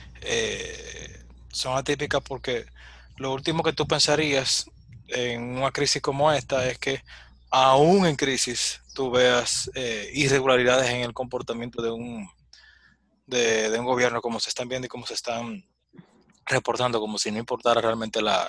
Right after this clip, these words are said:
la pandemia. Bien, pues, señores, eh, muchísimas gracias por esta entre-, eh, por esta entrega. Síganos en Spotify, YouTube, iTunes, eh, Google Podcast,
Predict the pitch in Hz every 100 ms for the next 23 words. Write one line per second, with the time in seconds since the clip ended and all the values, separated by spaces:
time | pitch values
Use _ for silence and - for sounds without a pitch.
0 | 82 90 95 90 90 90 87 - _ _
1 | _ _ _ _ _ _ _ _ _ _
2 | _ - - _ _ _ _ _ _ _
3 | - 131 - 131 139 131 143 208 - 139
4 | 123 113 117 - - 143 139 135 135 139
5 | 135 127 - 135 127 127 131 139 127 135
6 | 123 120 117 110 120 127 123 143 147 165
7 | 185 - - - - - - - 156 160
8 | 151 156 143 147 143 135 147 151 160 147
9 | 139 143 151 170 - 123 160 165 151 165
10 | - - - - _ 151 131 117 127 131
11 | 117 151 - 156 160 - -